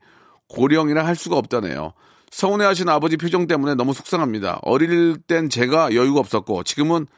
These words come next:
부모님이 여유가 없어지셨네요. 라고 하셨는데 이게 막 어떻게 보면 거의 다 그렇죠. 먹고 살만 하면 이제 어르신들이 이제 많이 좀 연세가 많이 드시고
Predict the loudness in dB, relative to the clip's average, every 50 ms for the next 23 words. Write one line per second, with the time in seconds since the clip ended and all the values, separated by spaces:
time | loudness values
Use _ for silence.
0 | _ _ _ _ _ _ _ -4 0 0 2 2 2 2 2 2 2 2 2 0
1 | 0 0 -2 -4 -6 -6 -8 -6 -4 -2 -2 -2 -2 -2 -2 -2 -2 -2 -2 -4
2 | -4 -2 -2 -2 -2 -2 -2 -2 -2 -4 -4 -6 -6 -8 -6 -8 -8 -6 -8 -6
3 | -6 -6 -6 -6 -8 -10 _ _ _ _ -20 _ -16 -10 -6 -6 -6 -6 -8 -6
4 | -2 0 0 0 0 -2 -4 -2 -6 -6 -6 -4 -4 -2 -2 0 -2 -2 -4 -6
5 | -10 _ _ _ _ _ _ _ _ _ -4 -4 -4 -2 -2 -2 0 0 0 0
6 | 0 0 0 2 2 0 0 0 -2 -2 -2 0 -2 -2 -2 -2 -2 -2 -2 -2
7 | -6 -6 -6 -4 -6 -6 -6 -6 -6 -8 -8 -8 -10 -8 -6 -4 -4 -4 -6 -6
8 | -8 -8 -10 -12 -14 -18 _ -14 -8 -6 -6 -4 -4 -4 -6 -6 -6 -10 -8 -4
9 | -4 -4 -2 -2 -4 -4 -4 -6 -6 -8 -8 -6 -4 -4 -4 -4 -6 -10